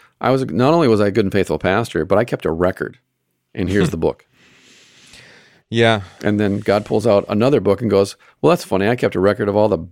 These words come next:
Speaker 1: the sinful stuff too." You're like, "Oh, it's just this book? Oh, no, this is just volume one."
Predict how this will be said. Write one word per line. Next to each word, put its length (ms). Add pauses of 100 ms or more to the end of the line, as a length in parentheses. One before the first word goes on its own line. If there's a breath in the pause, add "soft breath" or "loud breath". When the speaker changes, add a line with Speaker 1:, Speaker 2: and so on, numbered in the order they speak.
(280)
Speaker 1:
the 200
sinful 380
stuff 260
too." 300 (920 soft breath)
You're 140
like, 180 (360)
"Oh, 140
it's 120
just 160
this 140
book? 420
Oh, 100
no, 100
this 100
is 40
just 140
volume 240
one." 300